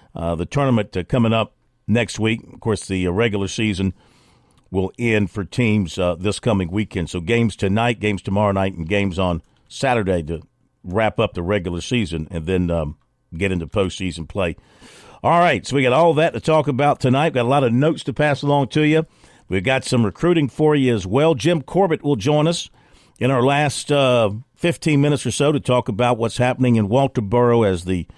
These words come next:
Murdaugh trial, the, the, uh, testimony and all that,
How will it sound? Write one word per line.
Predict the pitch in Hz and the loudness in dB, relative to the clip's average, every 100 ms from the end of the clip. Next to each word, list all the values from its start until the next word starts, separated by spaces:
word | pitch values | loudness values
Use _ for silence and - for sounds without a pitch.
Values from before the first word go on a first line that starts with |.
| _ _ _ _ | _ _ _ _
Murdaugh | 98 151 147 123 | 0 2 4 2
trial, | - - 139 123 123 120 117 - _ _ _ - | -2 -2 0 2 2 2 2 -2 _ _ _ -14
the, | 98 98 117 113 101 95 - | -12 -4 0 0 0 -4 -8
the, | 90 90 98 92 85 | -12 -6 -6 -6 -8
uh, | |
testimony | 80 180 175 139 127 123 117 | -2 -2 0 0 2 2 2
and | 101 | 0
all | 113 110 | 0 0
that, | 82 113 127 107 | -2 0 0 -2